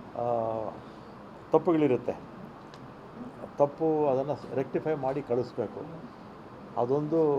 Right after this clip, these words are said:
ಬಾಕಿ ಉಳ್ಕೊಂಡಿದೆ. ಆಮೇಲೆ ಇಲ್ಲಿ ಬಂದಾಗ ಪಬ್ಲಿಕ್ ಯಾರೋ ಬಂದು ಕಂಪ್ಲೇಂಟ್ ಮಾಡಿದ್ರು.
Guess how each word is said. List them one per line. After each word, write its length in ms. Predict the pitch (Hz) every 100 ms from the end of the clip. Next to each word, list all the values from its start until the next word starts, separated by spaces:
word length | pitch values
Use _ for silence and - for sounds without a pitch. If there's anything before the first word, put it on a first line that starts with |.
| 131 120 110 - - - -
ಬಾಕಿ 280 | 120 123 139
ಉಳ್ಕೊಂಡಿದೆ. 520 | 131 120 131 113 110
ಆಮೇಲೆ 420 | 139 123 135 135 127
ಇಲ್ಲಿ 160 | 117
ಬಂದಾಗ 360 | 113 131 143 143
ಪಬ್ಲಿಕ್ 440 | - 131 143 156
ಯಾರೋ 180 | 131 123
ಬಂದು 260 | 117 123 131
ಕಂಪ್ಲೇಂಟ್ 420 | 110 110 120 117
ಮಾಡಿದ್ರು. 420 | 104 98 90